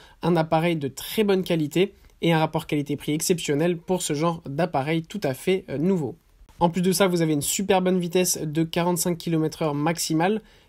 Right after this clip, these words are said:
mais évidemment, c'est bridé à vingt-cinq kilomètres heure en ville, je vous le rappelle, c'est la loi.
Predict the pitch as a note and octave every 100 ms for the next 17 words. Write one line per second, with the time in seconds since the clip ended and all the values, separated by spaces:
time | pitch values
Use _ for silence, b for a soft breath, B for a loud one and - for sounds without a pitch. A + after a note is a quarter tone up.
0 | _ D#3 F3+ F3 E3+ F3+ F#3 F3+ E3 D#3
1 | E3+ D#3+ D3+ D#3+ E3+ D#3+ - D3+ C#3+ -
2 | E3 - - F3+ F3 F#3 D#3+ C#3 D3 F#3
3 | F#3 E3 C#3+ F3+ F#3+ C#3 - G3 C3+ C3
4 | G3+